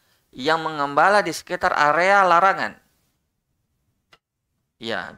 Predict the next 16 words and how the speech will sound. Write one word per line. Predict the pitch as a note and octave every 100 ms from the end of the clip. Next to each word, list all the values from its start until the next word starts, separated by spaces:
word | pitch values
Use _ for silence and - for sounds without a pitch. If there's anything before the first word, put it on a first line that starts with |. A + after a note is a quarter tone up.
| -
tempat | A#2+ A#2 D3
yang | - B2+
dipagar, | A2+ A#2+ A#2 C3 F#3 F#3
yang | C3
dibatasi, | A#2+ A2+ G#2 A#2 F3 G#3+ A2+
tidak | -
boleh | B2 C#3 C#3 A2+
satu | A2+ A#2 A#2
orang | A#2 B2+
pun | D3 C#3
masuk | A#2 A#2 D3 A2+
kecuali | A#2+ A#2+ A#2
pemiliknya | A#2+ A#2 A2+ B2 C3+ A#2
atau | A#2+
yang | A#2+ A2+
diizinkan. | A#2 A2+ C3+ B2+ -